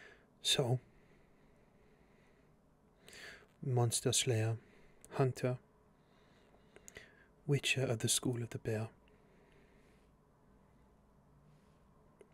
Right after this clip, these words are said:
Will you accept my contract?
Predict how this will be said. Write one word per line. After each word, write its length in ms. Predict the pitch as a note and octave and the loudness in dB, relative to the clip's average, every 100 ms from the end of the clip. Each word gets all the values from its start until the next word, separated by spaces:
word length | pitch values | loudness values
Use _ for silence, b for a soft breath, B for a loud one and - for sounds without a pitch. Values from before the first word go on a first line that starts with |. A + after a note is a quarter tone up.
| - - - - - - - _ - - - | -20 -20 -20 -20 -20 -20 -20 _ -20 -20 -14
Will 80 | - | -4
you 100 | C3+ | -2
accept 320 | B2 - - | -2 -2 -4
my 140 | B2+ C3 | -2 -4
contract? 640 | - C3 B2 B2+ - - | -4 -6 -6 -8 -10 -18